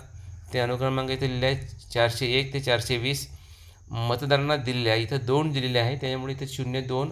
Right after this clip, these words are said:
आणि चारशे एक आणि चारशे दोन ह्या मतपत्रिका वापरलेल्या आहेत. न वापरता परत केलेल्या आहेत अठरा, चारशे तीन ते चारशे वीस, त्याचे अनुक्रमांक इथे लिहिलेले आहेत. कागदी मोहरबंद हिशोब,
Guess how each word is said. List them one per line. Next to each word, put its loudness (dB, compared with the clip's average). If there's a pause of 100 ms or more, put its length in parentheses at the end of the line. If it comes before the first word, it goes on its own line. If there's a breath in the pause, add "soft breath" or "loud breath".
आणि -2
चारशे -2
एक -6
आणि -4
चारशे -4
दोन -4
ह्या -2
मतपत्रिका -2 (480 loud breath)
वापरलेल्या 4
आहेत. 2 (500 loud breath)
न -4
वापरता 2
परत 0 (120)
केलेल्या -2
आहेत -6 (120)
अठरा, 2 (480 soft breath)
चारशे 0
तीन -2
ते -4
चारशे 0
वीस, -4
त्याचे -2
अनुक्रमांक -2
इथे -4
लिहिलेले 2
आहेत. 6 (640 loud breath)
कागदी 0
मोहरबंद -2
हिशोब, 2